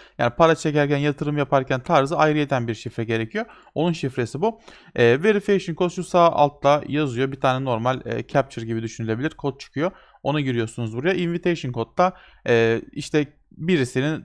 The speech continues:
referansı gibi düşünebilirsiniz. Referansıyla üyelik açabilirsiniz arkadaşlar. Aynı zamanda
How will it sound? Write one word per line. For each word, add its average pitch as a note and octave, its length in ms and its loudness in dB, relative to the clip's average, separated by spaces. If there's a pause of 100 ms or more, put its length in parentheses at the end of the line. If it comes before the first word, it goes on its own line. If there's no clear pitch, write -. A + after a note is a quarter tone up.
(100)
referansı D3 580 2
gibi B2+ 140 -4
düşünebilirsiniz. C3 640 -6
Referansıyla B2+ 720 -4
üyelik C3 380 -4
açabilirsiniz C3+ 600 -6
arkadaşlar. A#2+ 420 -6
Aynı E3 180 0
zamanda D3 420 0